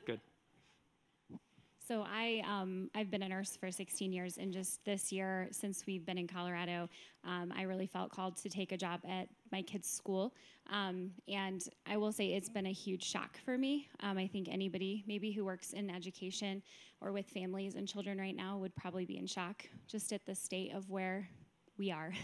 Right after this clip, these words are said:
Speaker 2: <laughs> as a society.
Speaker 1: Hmm.
Speaker 2: Um, it's been really difficult, but, um, and I, and it was actually,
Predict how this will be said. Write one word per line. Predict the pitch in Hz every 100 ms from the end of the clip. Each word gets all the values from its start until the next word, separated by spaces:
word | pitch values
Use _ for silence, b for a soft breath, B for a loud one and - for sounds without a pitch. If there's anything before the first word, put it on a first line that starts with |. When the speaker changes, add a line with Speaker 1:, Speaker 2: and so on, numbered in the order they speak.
| 254
Speaker 2:
<laughs> | - -
as | 208 175
a | 190
society. | - 185 180 165 175 165 B B B
Speaker 1:
Hmm. | B - 220
Speaker 2:
Um, | 202
it's | 196 202
been | 220 208
really | 214 208
difficult, | 208 190 220 - 190 - B B B B
but, | 190 208 196 196 220 - -
um, | 202 185 185 202
and | 233
I, | 226
and | 226 226
it |
was | 220 214
actually, | 226 - 214 196 185